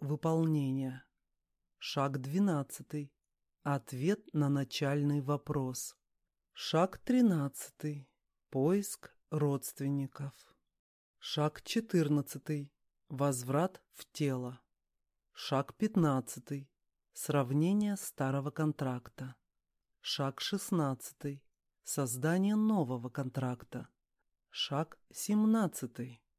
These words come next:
Замена контракта. Шаг восемнадцатый. Прости, прощаю, благодарю. Шаг девятнадцатый. Проявление канатов и их разрыв.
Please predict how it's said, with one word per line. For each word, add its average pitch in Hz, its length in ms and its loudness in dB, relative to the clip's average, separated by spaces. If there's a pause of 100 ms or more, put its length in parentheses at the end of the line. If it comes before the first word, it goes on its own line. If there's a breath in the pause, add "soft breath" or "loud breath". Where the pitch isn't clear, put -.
(140)
Замена 139 640 2
контракта. 123 800 -4 (760)
Шаг - 400 -4
восемнадцатый. 135 1080 -2 (480)
Прости, - 800 -6 (180)
прощаю, 151 800 -2 (300)
благодарю. 131 800 -2 (640)
Шаг 165 380 0
девятнадцатый. 139 1040 0 (500)
Проявление 143 720 2
канатов 143 640 0 (140)
и 139 220 -4
их - 160 -12
разрыв. 135 640 -4